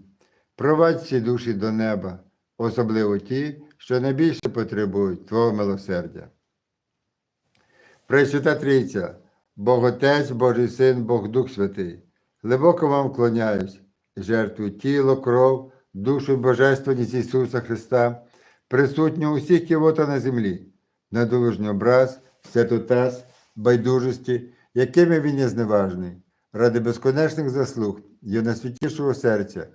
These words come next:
і пречистого серця Марії, прошу навернення бідних грішників.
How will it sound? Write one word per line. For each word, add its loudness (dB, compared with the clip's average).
і -8
пречистого -2
серця 4
Марії, -2
прошу -2
навернення 0
бідних -6
грішників. -14